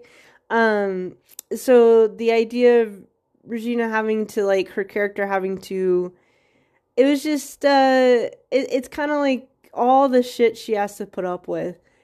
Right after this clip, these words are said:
to support her husband. It's, um, it's mind-boggling. And you do think for a second or two she's thinking about, like, yeah, so now I'm gonna go into spoilers, but yeah.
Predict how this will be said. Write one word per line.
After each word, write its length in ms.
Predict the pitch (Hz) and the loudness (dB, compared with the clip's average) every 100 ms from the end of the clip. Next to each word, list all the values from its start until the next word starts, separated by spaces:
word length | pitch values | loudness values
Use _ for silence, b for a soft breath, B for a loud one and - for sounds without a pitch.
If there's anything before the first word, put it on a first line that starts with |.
| _ | _
to 120 | - 202 | -4 -2
support 360 | 208 196 185 | -2 0 0
her 160 | 175 190 | 0 -2
husband. 500 | 170 165 165 160 - | -4 -8 -12 -12 -10
It's, 480 | - 208 196 - - | -2 -2 -2 -12 -6
um, 600 | 202 196 185 175 180 175 - _ - - _ - | -4 -2 -4 -6 -8 -10 -16 _ -20 -20 _ 0
it's 180 | 240 247 | 0 2
mind-boggling. 1040 | 240 226 262 277 302 320 349 359 359 359 b b b _ | 0 2 2 2 0 -2 0 2 0 -2 b b b _
And 280 | 254 285 277 | 0 2 4
you 80 | 294 | 2
do 180 | 311 349 | 2 2
think 300 | 381 370 359 | 2 -2 0
for 120 | 359 | -2
a 80 | 330 | 0
second 340 | - 269 294 | -2 -4 -2
or 120 | 285 | -2
two 300 | 269 - 247 | -2 -2 -2
she's 280 | 240 - 240 | -2 -6 -10
thinking 480 | - 262 262 262 262 | -8 -6 -4 -4 -4
about, 440 | 240 233 220 208 b b b - | 0 0 0 -4 b b b 0
like, 320 | 285 - - _ - | 0 -2 -20 _ -10
yeah, 460 | - 269 247 220 | -2 4 4 4
so 220 | 233 311 | 0 0
now 220 | 294 302 311 | 2 4 4
I'm 120 | 339 | 4
gonna 160 | 349 | 2
go 140 | 330 311 | 2 2
into 180 | 285 262 | 0 -2
spoilers, 720 | - 220 214 233 262 262 247 | -6 -2 0 2 2 0 -4
but 440 | - 226 214 - | -2 0 0 -4
yeah. 300 | - 214 156 | -4 -2 -2